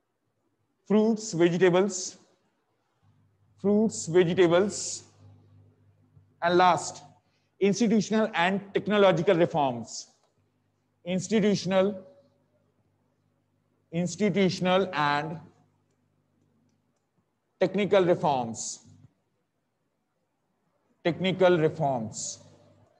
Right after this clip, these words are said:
in agriculture. Technical reforms in agriculture.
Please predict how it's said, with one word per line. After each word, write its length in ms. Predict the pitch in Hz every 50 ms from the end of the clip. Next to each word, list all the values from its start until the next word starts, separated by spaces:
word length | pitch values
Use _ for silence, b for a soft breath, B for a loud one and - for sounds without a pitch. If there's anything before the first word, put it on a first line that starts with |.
| _ _ _ _ -
in 260 | 165 175 185 190 170
agriculture. 600 | 175 165 139 160 160 - 143 123 98 107 104 90 80 - _ _ _ _ _ _ _ _ _ _ _ _ _ _ _ _ _ _ _ _ _ -
Technical 420 | 165 147 143 180 185 147 196 180
reforms 600 | 170 156 165 - - 151 147 151 156 160 - - -
in 200 | 156 156 160 165
agriculture. 600 | 170 151 123 135 139 123 - 120 101 104 101